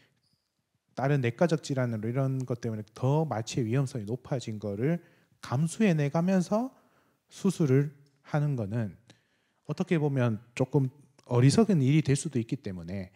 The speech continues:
환자분들 중에 이거는 그냥 상태가 안 좋지만 드레싱하면서 계속 가야 되는 분들이 있고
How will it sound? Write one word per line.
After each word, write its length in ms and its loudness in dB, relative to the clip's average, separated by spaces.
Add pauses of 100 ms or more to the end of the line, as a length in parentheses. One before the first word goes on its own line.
(520)
환자분들 1080 2
중에 420 -2 (320)
이거는 380 2
그냥 520 2 (560)
상태가 460 2
안 100 0
좋지만 680 2
드레싱하면서 680 0
계속 280 -6
가야 260 0
되는 200 -2
분들이 300 -4
있고 320 -12